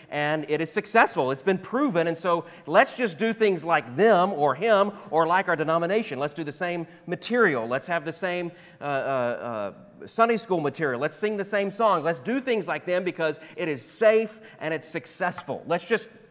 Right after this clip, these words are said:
copy the denomination, or perhaps let's copy this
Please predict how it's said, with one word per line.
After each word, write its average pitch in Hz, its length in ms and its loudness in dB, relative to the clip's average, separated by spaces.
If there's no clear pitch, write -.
copy 196 640 2
the 156 80 -2
denomination, 175 800 2
or 127 200 -2
perhaps 175 520 -2
let's 185 300 0
copy 180 540 0
this 160 280 -2